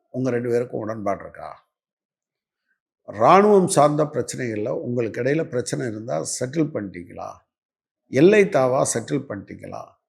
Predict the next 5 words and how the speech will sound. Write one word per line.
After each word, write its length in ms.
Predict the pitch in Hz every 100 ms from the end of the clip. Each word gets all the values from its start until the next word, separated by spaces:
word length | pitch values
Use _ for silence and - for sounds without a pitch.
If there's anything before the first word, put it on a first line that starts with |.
| _ _ _
வர்த்தகத்தில் 880 | - 139 151 226 196 185 180 214 -
பரஸ்பர 680 | 139 151 185 - - 175 196
நலன் 460 | 151 131 143 175 - _ _
அங்க 340 | - 127 139 120
வந்து, 320 | 117 123